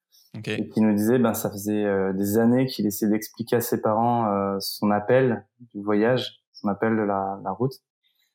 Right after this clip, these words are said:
Speaker 2: Et, euh, ses parents ne le comprenaient pas.
Speaker 1: Ouais.
Speaker 2: Et un jour, ils ont regardé ensemble Les Culottés et, et ils se sont mis à avoir un, enfin de pouvoir en discuter et de pouvoir se comprendre, euh, autour de ce sujet.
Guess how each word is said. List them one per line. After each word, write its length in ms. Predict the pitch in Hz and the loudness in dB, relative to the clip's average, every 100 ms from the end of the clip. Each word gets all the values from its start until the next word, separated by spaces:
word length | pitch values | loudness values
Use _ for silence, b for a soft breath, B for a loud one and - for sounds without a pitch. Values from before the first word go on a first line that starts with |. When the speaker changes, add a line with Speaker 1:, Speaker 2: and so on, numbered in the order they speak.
| _ _ - | _ _ -2
Speaker 2:
Et, 200 | 107 104 | 0 2
euh, 260 | 101 101 | 2 0
ses 200 | 98 - | -2 -2
parents 180 | - 113 | 0 2
ne 60 | 113 | 2
le 100 | 101 | 0
comprenaient 400 | 101 - 101 95 | -2 -4 -2 0
pas. 280 | 127 - _ _ _ _ _ | -2 -6 _ _ _ _ _
Speaker 1:
Ouais. 220 | - 113 - _ - | -14 -14 -14 _ -4
Speaker 2:
Et 60 | 123 | -2
un 80 | |
jour, 240 | 104 117 120 | 2 2 2
ils 320 | 107 101 98 | 2 0 0
ont 80 | 104 | -2
regardé 280 | 104 104 107 | 0 0 0
ensemble 380 | 104 - 113 113 | -2 -2 0 2
Les 120 | 104 | 0
Culottés 680 | - 104 101 113 120 113 101 | -2 -4 -2 0 2 2 0
et, 260 | 95 95 95 - _ _ _ _ _ _ _ _ _ 104 | 0 -2 -6 -10 _ _ _ _ _ _ _ _ _ -6
et 40 | |
ils 60 | 98 | -6
se 80 | - | -6
sont 140 | - | -2
mis 180 | 98 104 | 0 2
à 60 | 104 | 0
avoir 240 | 98 98 | -2 -2
un, 260 | 98 95 95 - - - _ - | -4 -6 -10 -14 -16 -18 _ -10
enfin 320 | 101 - 120 | -6 0 0
de 80 | 117 | -2
pouvoir 260 | 107 101 | -4 -2
en 120 | 101 | 0
discuter 680 | 101 101 - - 107 107 110 | -2 -4 -8 -6 -2 0 0
et 40 | 101 | -2
de 60 | |
pouvoir 260 | - 104 98 | -6 -10 -8
se 100 | - | -6
comprendre, 460 | - 101 - 107 101 | -4 -6 -4 -4 -2
euh, 120 | 101 - | -6 -8
autour 180 | - - | -14 -16
de 40 | |
ce 120 | - | -16
sujet. 340 | - 101 120 | -12 -6 -6